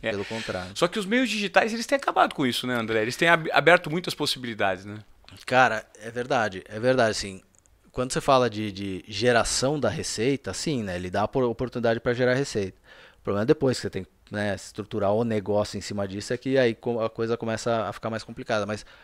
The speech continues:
Speaker 2: a oportunidade, ela tá aí, pra quem quiser, né, tanto a oportunidade de aprendizado, então, fala, "Puta, mas eu não sei fazer", cara,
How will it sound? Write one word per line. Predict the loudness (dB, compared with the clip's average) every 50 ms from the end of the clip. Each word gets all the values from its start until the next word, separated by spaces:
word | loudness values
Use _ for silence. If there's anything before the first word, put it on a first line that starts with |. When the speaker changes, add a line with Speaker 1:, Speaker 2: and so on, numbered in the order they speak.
| -20 _ _ _
Speaker 2:
a | -2 -2
oportunidade, | -2 2 2 2 2 2 2 4 6 6 8 8
ela | 8 8 8
tá | 6 6 4 4
aí, | 4 2 0 -6 -12 _ _ _ -20 -20 -20 -12 _
pra | -4 -4
quem | 0 0 0 0
quiser, | 2 2 2 4 4 4 4 2
né, | 0 0
tanto | 0 2 4 4
a | 2
oportunidade | 2 2 0 0 0 0 0 2 2 4 4
de | 4 2
aprendizado, | 2 0 0 0 -2 -4 -4 0 2 2 2 2 0 -4 -10 _ _ _ _ _ _ _ _ _ _ _
então, | -2 0 0 0
fala, | 2 2 0 0
"Puta, | 0 -2 -4 -6 -4 -6 -8
mas | -8 -6 -6
eu | -6 -6
não | -4
sei | -2 0 0 2
fazer", | 4 4 4 4 4 2 0 0 0
cara, | 2 2 4 4 2 0 -6